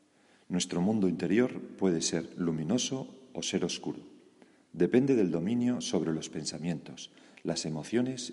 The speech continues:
y los sentimientos. Cuando las personas se dejan dominar por ideas pesimistas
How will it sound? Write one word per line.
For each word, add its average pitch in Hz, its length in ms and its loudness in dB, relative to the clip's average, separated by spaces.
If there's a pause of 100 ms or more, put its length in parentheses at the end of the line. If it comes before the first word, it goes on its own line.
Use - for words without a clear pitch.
y 92 80 2
los 76 160 -4
sentimientos. - 800 -8 (1200)
Cuando 85 260 6
las 82 140 0
personas 98 400 2
se 90 100 0
dejan 92 300 2
dominar 92 400 2
por 87 140 -2
ideas 82 300 2
pesimistas 117 720 -2